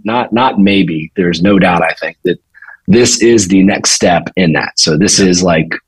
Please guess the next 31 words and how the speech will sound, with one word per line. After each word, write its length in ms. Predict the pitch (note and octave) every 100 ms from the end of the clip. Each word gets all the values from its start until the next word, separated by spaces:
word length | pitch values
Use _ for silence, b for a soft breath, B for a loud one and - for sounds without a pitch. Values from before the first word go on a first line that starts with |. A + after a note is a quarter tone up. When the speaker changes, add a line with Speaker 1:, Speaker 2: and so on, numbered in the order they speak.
| -
Speaker 1:
the 100 | E2
next 240 | F#2 F#2+
step 260 | - G2 G2+
from 440 | G2+ F#2 F2+ F2
web 220 | D#2 F#2+ E2+
browsing 400 | F#2 F2+ F#2 F2+
and 80 |
the 80 | C2
internet 400 | F#2 F2+ F2+ F2+
and 120 | E2+
Google 480 | D#2 F2 F2 F2 F2 B B B B -
is 240 | E2+ E2+
this 300 | F#2 F2 - -
A 140 | F#2
I 140 | F2 F2
technology. 720 | F#2 E2+ E2+ E2+ E2 D#2 D#2
So 460 | - E2 E2 E2 E2 B B B B
just 260 | - G#2 -
think 220 | B2+ A#2+
if 160 | - C3+
you 140 | C3
were 140 | C3 A#2+
faster 500 | C3+ C3 B2+ D3 B2+
to 160 | C#3
embrace 520 | B2 A#2+ B2 B2 A#2+
the 140 | - G#2
internet 400 | B2 B2 A#2+ B2
as 140 | G#2 F2+
a 60 |
business, 720 | F2 G2+ G2 G#2+ G#2 - -
uh, 40 | F#2+